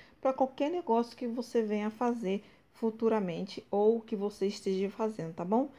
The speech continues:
Então, vamos lá. A primeira é: levante-se com o seu próprio esforço. O que que isso quer dizer?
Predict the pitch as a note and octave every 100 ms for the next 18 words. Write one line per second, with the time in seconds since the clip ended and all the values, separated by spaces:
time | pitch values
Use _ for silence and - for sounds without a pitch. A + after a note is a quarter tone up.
0 | - _ A3 A3 A#3+ C4+ C4+ C#4+ G3 -
1 | - _ _ _ _ _ _ _ - B3
2 | B3+ B3 G#3+ A3+ A#3+ F#3+ F3 - - F#3+
3 | F#3+ A3 C4 C4 A#3+ B3 C#4 E4 E4 D4+
4 | - D4 - - B3 B3 A#3+ A#3 - A#3
5 | A#3+ A#3+ B3+ - - E3 D3+ - - -
6 | _ F#4+ F#4+ E4 D4+ B3+ - A#3+ G#3+ A3
7 | E3 D#3+